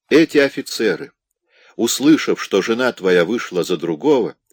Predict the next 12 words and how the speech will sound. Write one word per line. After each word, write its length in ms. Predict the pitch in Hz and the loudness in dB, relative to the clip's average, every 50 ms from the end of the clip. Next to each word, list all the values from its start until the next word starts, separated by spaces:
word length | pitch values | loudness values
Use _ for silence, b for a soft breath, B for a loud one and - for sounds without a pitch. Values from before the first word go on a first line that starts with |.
| b b b b b b b | b b b b b b b
а 160 | 82 80 80 | -2 0 0
отец 360 | 80 - - 104 104 - - | 0 0 0 -2 -2 -2 -2
уже 200 | 92 80 90 87 | -6 -2 0 0
очень 320 | 87 92 87 - 87 80 - | 0 0 0 -4 -10 -12 -12
плох, 500 | - 87 92 120 139 117 - - - _ _ _ _ _ _ _ | -6 -2 0 2 2 0 -2 -6 -20 _ _ _ _ _ _ _
не 120 | 87 80 | -12 -8
надеется 600 | 78 80 80 73 69 92 92 87 80 - - - | -6 -4 -4 -2 0 0 0 0 0 -2 -8 -10
сынка 500 | 80 - 90 78 85 - - 117 135 135 - | -10 -8 -10 -10 -10 -6 -4 -4 -4 -4 -4
увидеть, 560 | 120 113 107 113 113 98 107 95 - - b b b b b b b b b b b b b | -6 -6 -6 -6 -8 -8 -10 -12 -14 -16 b b b b b b b b b b b b b
только 340 | - 95 95 - - 101 | 0 0 0 2 0 0
причмокивают 960 | 90 - - 90 87 - - 85 87 107 156 156 - - 156 147 147 147 - _ | 0 0 -2 -4 -4 -4 -6 -2 0 2 0 0 0 -2 -2 0 -2 -2 -4 _
печально, 720 | - 147 - - - 131 131 131 131 123 123 123 120 | -6 -8 -6 -2 -2 -2 -2 -2 -4 -6 -10 -12 -12